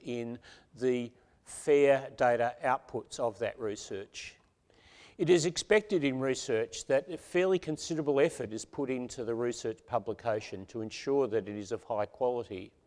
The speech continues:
There has gotta be an equivalent level of effort put into ensuring that the data outputs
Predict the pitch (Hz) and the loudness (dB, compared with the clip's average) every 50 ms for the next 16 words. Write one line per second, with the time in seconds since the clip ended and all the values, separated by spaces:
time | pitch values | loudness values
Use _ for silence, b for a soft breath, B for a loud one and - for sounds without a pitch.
0 | _ _ _ b b b b b b b b b b b b b b b b b | _ _ _ b b b b b b b b b b b b b b b b b
1 | b b b b b b b - 170 160 160 160 147 131 - - 156 151 170 170 | b b b b b b b 4 6 8 8 8 6 4 2 8 8 8 10 8
2 | 170 147 139 135 110 107 117 131 135 131 131 127 123 - - - 160 160 156 143 | 4 4 4 2 2 2 0 -4 -4 -4 -2 -2 -2 -2 -2 -2 0 2 2 0
3 | 135 135 135 127 139 165 190 175 147 110 107 107 107 107 110 - - 120 104 - | 0 0 2 4 6 6 6 6 4 2 2 2 2 0 0 -2 -4 -8 -8 -8
4 | - - - - 151 139 131 143 151 165 143 - 135 113 110 113 117 117 - - | -14 -14 -4 -2 -2 0 0 -2 -4 -4 -6 -4 -4 -2 -2 -4 -4 -6 -8 -4
5 | - 131 123 120 120 117 113 117 117 - - 120 110 127 139 170 196 175 143 113 | -2 0 0 0 0 0 -2 -2 -4 -4 -4 -2 4 6 8 8 8 8 6 6
6 | 110 104 104 107 - - 113 101 98 - - - | 6 4 2 2 -2 -6 -6 -6 -6 -6 -14 -14